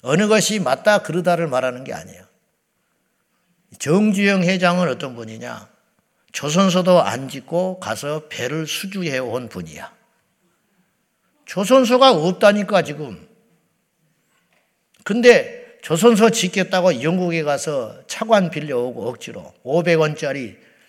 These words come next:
지폐 들고 가가지고 안 빌려주니까 우리나라는 이미 오백 년 전에 이런 배를 만든 나라다.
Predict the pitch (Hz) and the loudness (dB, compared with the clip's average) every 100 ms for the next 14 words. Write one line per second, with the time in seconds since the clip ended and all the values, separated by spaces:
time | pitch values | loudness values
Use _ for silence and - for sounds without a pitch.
0 | _ - - 156 127 131 131 104 107 104 | _ -10 -2 -2 -2 -8 -10 -10 -12 -14
1 | - 127 101 - 117 131 143 131 107 110 | -12 -10 -10 -6 -6 -6 -10 -10 -12 -14
2 | 98 127 98 85 151 170 139 113 107 107 | -12 -10 -10 -10 -6 -4 -4 -6 -8 -12
3 | 90 - _ 113 139 160 170 156 107 160 | -16 -20 _ -14 -8 -4 -4 -4 -4 -2
4 | 160 156 147 139 123 139 156 147 - - | 0 -2 -4 -8 -8 -6 -4 -6 -12 -14
5 | 131 143 139 - 139 170 170 156 147 151 | -8 -6 -6 -2 4 6 6 4 2 -2
6 | 139 107 104 92 - | -2 -2 -4 -6 -12